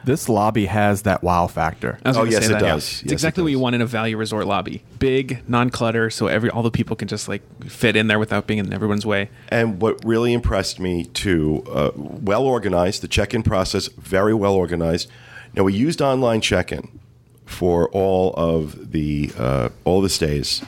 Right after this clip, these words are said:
Speaker 3: uh, all the seven resorts. And I can tell you, uh, four out of the seven, there were problems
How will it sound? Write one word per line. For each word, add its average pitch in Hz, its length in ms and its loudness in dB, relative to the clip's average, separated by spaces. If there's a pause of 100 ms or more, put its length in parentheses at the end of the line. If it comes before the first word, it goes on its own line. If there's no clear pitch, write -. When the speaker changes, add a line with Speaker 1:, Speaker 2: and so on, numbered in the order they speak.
(120)
Speaker 3:
uh, 85 80 2
all 82 240 4
the 80 100 -8
seven 82 300 0
resorts. 73 420 0 (1000)
And 104 320 2
I 107 180 0
can 110 160 -2
tell 110 260 2
you, 98 520 2
uh, 78 400 4
four - 760 -2
out 101 140 2
of 95 100 2
the 87 100 -2
seven, 85 440 0
there 82 100 2
were 78 100 2
problems 82 600 -2